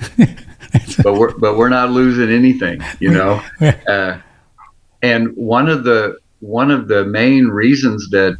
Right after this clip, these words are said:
Speaker 2: uh, Joubert Renaud found out that people carry extra weight is 'cause they were separated from their mothers at birth. And for biology,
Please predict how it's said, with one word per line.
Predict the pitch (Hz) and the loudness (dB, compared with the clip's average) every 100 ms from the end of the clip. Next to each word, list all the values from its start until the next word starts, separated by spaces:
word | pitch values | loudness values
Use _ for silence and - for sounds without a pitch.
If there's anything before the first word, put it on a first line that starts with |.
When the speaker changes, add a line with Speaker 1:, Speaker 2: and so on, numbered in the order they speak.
| - | -2
Speaker 2:
uh, | 92 92 | 0 0
Joubert | 92 101 101 104 104 | 0 0 2 2 2
Renaud | 98 95 98 104 104 | 0 0 0 0 -2
found | 101 98 95 | -2 -2 0
out | 98 101 101 | 0 0 -2
that | 92 87 _ _ _ _ _ - - | -6 -8 _ _ _ _ _ -20 -6
people | 127 120 98 95 - | -4 -2 -2 -4 -6
carry | 123 107 107 92 | -2 0 -2 -4
extra | 107 110 - - 90 | -4 -6 -6 -4 -2
weight | 95 120 117 - - | 0 0 -2 -8 -16
is | - | -12
'cause | 110 95 | -10 -6
they | 98 | -2
were | 95 92 | -2 -2
separated | - - 117 - 104 101 95 98 - | -4 -2 -4 -4 -2 -2 -2 -6 -6
from | 107 98 | -4 -2
their | 95 | 0
mothers | 92 95 104 104 95 95 | 0 0 0 -2 -4 -4
at | 85 | -6
birth. | 85 101 98 - _ _ _ _ _ _ _ _ _ _ _ _ _ _ _ _ _ - - - - _ | -2 0 0 -4 _ _ _ _ _ _ _ _ _ _ _ _ _ _ _ _ _ -20 -20 -20 -20 _
And | 110 104 104 | -4 -4 -4
for | - 107 | 0 0
biology, | 95 98 98 104 147 135 104 95 87 104 | 0 0 0 0 0 0 -2 -6 -10 -12